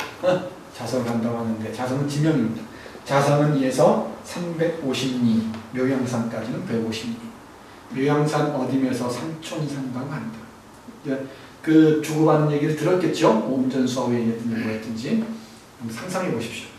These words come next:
새하얗게 어른 자동차 유창 밖에 내지인 주제소장 같은 어른과 어린아이 둘이 내임을 낸다. 배웅을 한다. 계집아이는 운다. 느낌에 온다.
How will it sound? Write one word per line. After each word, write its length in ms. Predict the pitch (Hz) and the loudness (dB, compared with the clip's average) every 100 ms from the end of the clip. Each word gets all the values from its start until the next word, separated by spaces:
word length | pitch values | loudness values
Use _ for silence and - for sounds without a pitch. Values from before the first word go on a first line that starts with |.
| - - - - | -20 -20 -20 -18
새하얗게 680 | - 226 226 220 190 - - | 2 8 10 12 10 8 8
어른 240 | 156 156 | 8 8
자동차 440 | 156 151 151 151 143 | 6 2 0 2 2
유창 360 | 139 - 135 | 2 0 0
밖에 680 | 123 120 - 131 117 113 - - - | 0 -2 -4 0 0 0 -4 -14 -6
내지인 720 | 139 139 143 156 156 156 160 - | 2 4 4 4 4 4 2 0
주제소장 540 | 131 147 143 135 139 | 2 2 4 2 2
같은 300 | 135 - 143 | 2 -2 -4
어른과 680 | 120 123 123 120 113 110 - - | -2 0 2 2 0 -2 -8 -10
어린아이 520 | 127 123 127 120 113 - | -4 0 0 0 -2 -4
둘이 360 | 117 113 113 113 | -4 -2 -2 -2
내임을 460 | 117 120 - - | 0 0 0 -2
낸다. 300 | - 220 220 - - - - - - - - - - - - - - - - - - - - - | -4 -6 -8 -12 -18 -20 -20 -20 -20 -20 -20 -20 -20 -20 -20 -20 -20 -20 -20 -20 -20 -20 -20 -10
배웅을 380 | 120 117 147 | -6 -4 -4
한다. 240 | - - 101 - - - - - - | -4 -8 -16 -20 -20 -20 -20 -20 -6
계집아이는 640 | 135 127 135 127 120 123 | -4 0 0 2 2 0
운다. 500 | 127 127 113 110 - - | 0 0 0 -2 -6 -8
느낌에 340 | 190 - 190 - | -8 -8 -6 -2
온다. 320 | 110 - | -2 -4